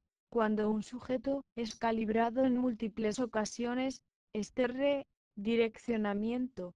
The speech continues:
puede contribuir a un cambio en la calibración. La dedicación del autor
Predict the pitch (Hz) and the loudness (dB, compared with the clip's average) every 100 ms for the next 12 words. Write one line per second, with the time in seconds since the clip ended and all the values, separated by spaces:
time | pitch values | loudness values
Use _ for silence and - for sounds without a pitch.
0 | _ 247 240 233 226 226 214 254 240 233 | _ 4 6 4 2 2 2 2 0 2
1 | 254 226 220 214 214 233 254 262 269 277 | 0 2 2 0 -2 -2 -2 -2 -2 -2
2 | 262 247 220 233 226 214 220 220 - 190 | 0 -2 0 0 0 0 2 0 -2 -6
3 | 175 170 175 - 220 214 220 220 220 214 | -4 -6 -10 -4 0 2 2 0 -2 -6
4 | - 240 233 226 214 202 196 240 277 | -4 -2 0 2 4 4 4 0 0